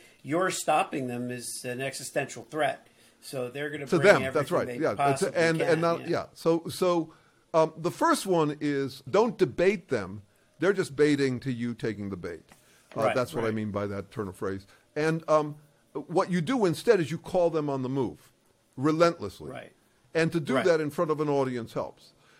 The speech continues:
Speaker 2: The other thing that I argue is, uh, and this is basically preventative, pre-, to prevent you from enabling them, they will act like they are moral authorities. Um, they love to play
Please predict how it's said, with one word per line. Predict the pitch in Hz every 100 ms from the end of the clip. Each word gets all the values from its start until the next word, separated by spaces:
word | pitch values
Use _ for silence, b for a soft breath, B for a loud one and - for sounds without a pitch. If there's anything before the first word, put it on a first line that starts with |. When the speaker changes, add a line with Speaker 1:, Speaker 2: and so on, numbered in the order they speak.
| b
Speaker 2:
The | 175 196
other | 226 170
thing | - 151 135
that | 131
I | 123 123
argue | 123 117 120 117 120
is, | 127 117 113 -
uh, | 127 -
and | 131 139
this | 123
is | 120
basically | 143 127 127 - 110
preventative, | 120 107 135 165 127 107 92
pre-, | - 107 -
to | -
prevent | - 113 143 170 170
you | 131
from | - 113
enabling | 107 107 101 98 92 95
them, | 90 90 92 90 b b b b b b b b b b _ -
they | 123 214 311
will | 262 214 175 165
act | 208 214 - -
like | 139 143 127 110
they | 151 160
are | - 131 127
moral | 127 127 120 110
authorities. | 104 - 170 113 67 - - - - _ _ _ _ -
Um, | 117 110 113 120
they | 131 117 147
love | 139 139 147 147
to | 139
play | - 139 127 120 120 117 117